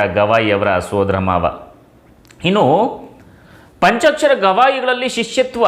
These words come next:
ತುಂಬಾನೇ ಅತ್ಯದ್ಭುತವಾಗಿರುತ್ತೆ ಗೆಳೆಯರೇ. ಸಂಗೀತ ಲೋಕದ ಜಗದ್ಗುರು ಪಂಡಿತ ಪಂಚಾಕ್ಷರ ಗವಾಯಿಗಳು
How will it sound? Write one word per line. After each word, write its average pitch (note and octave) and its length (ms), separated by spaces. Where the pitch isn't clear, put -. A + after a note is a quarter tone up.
ತುಂಬಾನೇ G#3 760
ಅತ್ಯದ್ಭುತವಾಗಿರುತ್ತೆ E3+ 880
ಗೆಳೆಯರೇ. D3 680
ಸಂಗೀತ C#4 420
ಲೋಕದ C4 380
ಜಗದ್ಗುರು A3+ 560
ಪಂಡಿತ A3+ 380
ಪಂಚಾಕ್ಷರ A#3+ 680
ಗವಾಯಿಗಳು D#3+ 1200